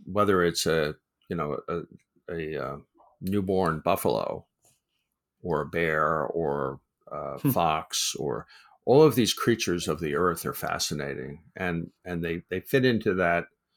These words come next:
Speaker 1: wonder that you and I were talking about, and that, that sense of mystery in
Speaker 2: Mm.
Speaker 1: life. And it, it's so great to get out of our comfort zone,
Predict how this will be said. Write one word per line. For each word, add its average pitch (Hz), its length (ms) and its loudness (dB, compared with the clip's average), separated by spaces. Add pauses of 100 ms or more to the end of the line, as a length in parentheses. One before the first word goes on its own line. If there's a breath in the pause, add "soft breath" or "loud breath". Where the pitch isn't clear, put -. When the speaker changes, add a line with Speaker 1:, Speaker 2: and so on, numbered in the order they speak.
(180)
Speaker 1:
wonder 92 580 2
that 82 140 -4
you 85 160 -2
and 82 100 0
I 82 120 2
were 82 140 -4
talking 87 460 -2
about, - 500 -8 (680)
and 90 140 -4
that, 85 160 0 (200)
that 87 220 -8
sense - 420 -4
of 80 120 -2
mystery 87 600 0
in 123 300 0
Speaker 2:
Mm. 76 40 -4
Speaker 1:
life. 80 560 -4 (680)
And 90 420 -4
it, 95 160 -8
it's 98 180 -4
so 151 200 6
great 117 500 6
to - 80 -16
get 98 180 0
out 98 400 6
of 90 140 -2
our 87 120 2
comfort - 500 -8
zone, 62 460 -6